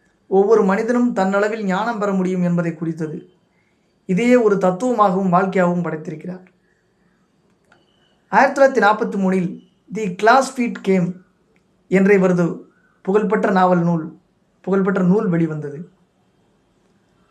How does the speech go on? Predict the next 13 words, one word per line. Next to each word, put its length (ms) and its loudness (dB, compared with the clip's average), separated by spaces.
ஆயிரத்தி 360 4
தொள்ளாயிரத்தி 220 2
நாற்பத்தாறில் 880 0
இலக்கியத்துக்கான 720 0
நோபல் 240 2
பரிசு 220 0
இவருக்கு 320 -2
வழங்கப்பட்டது. 580 -6
மகத்தான 500 4
நாவல் 280 4
என்று 240 -2
பெறப்பட்ட, 680 0
போற்றப்பட்ட 680 -2